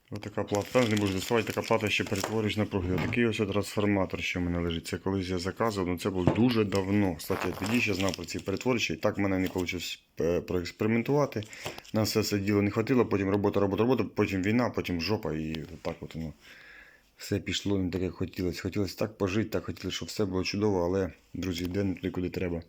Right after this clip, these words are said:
Друзі, от, коротше, такий ось, дивіться, такий маленький обзорчик. Там я ялинку робив, де подивитесь відео, я скинув там малому в школу ялинку робив, теж прикольно. Я хочу, щоб у вас був настрій сюди, моїх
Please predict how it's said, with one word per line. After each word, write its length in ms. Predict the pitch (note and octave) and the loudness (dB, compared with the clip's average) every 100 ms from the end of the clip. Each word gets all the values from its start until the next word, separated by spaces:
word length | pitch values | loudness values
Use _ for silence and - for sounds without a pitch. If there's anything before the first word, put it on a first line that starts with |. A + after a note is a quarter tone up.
| - - - - - - - - - - - - _ _ _ - - | -16 -16 -14 -14 -16 -18 -18 -20 -20 -20 -20 -20 _ _ _ -20 -2
Друзі, 220 | C3+ C#3 A2+ | 4 6 6
от, 80 | |
коротше, 280 | G#2 D3+ D3 | 6 4 6
такий 240 | C#3+ - D3 | 2 2 4
ось, 160 | B2 | 4
дивіться, 320 | C3 C3+ A2 | 6 6 6
такий 220 | A2 A2 C#3 | 2 2 4
маленький 380 | B2+ B2+ A2 | 6 6 6
обзорчик. 460 | A2+ G#2+ C#3+ - A2+ - - - - | 4 6 4 4 0 -2 -4 -4 -2
Там 200 | - B2 | 2 4
я 220 | A2+ G#2 | 4 6
ялинку 400 | G#2 B2 D3 C3 | 6 6 4 4
робив, 240 | A#2 G#2+ G2+ | 4 4 4
де 120 | G#2 | 4
подивитесь 560 | G#2+ G#2 G#2+ F#2+ F2+ | 4 4 4 4 0
відео, 240 | G2 F#2 F#2 | 0 2 4
я 240 | F2+ D#2+ | 4 2
скинув 500 | D2 - G2 F#2 F2 | -2 0 2 2 0
там 120 | E2+ | 0
малому 340 | F2 F2+ F#2 F2 | 2 4 4 2
в 60 | |
школу 300 | E2+ - F2+ | -2 -2 2
ялинку 360 | F2+ G#2 A#2 F#2 | 2 2 0 0
робив, 240 | F2+ F2 | -2 -2
теж 140 | E2+ E2+ | -2 -2
прикольно. 500 | - E2 E2 D#2+ D2 - - _ | -2 -2 -2 -2 -4 -10 -20 _
Я 80 | G#2 | -4
хочу, 220 | G#2 A2 | -2 0
щоб 120 | A2 | 0
у 40 | G#2 | 2
вас 100 | G2+ | 2
був 200 | G2+ G2+ | 4 4
настрій 280 | A2 F#2 F2 | 4 2 -2
сюди, 200 | E2+ D#2+ | -2 -2
моїх 460 | D#2+ F2 E2 - | 0 0 -2 -10